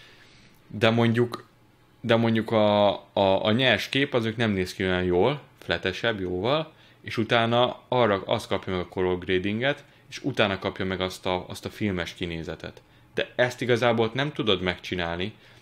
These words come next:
mert ez az kell, hogy sokszor szeparáltan nyúlj egy-egy képterülethez.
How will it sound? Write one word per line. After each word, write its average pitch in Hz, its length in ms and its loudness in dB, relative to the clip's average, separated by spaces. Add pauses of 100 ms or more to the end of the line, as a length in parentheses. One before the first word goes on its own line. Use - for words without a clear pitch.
mert 98 160 0
ez 98 120 2
az 117 180 0
kell, 104 260 0
hogy 101 300 -2 (220)
sokszor 107 380 -4
szeparáltan 101 640 2
nyúlj 95 180 0
egy-egy 90 260 0
képterülethez. 82 840 -6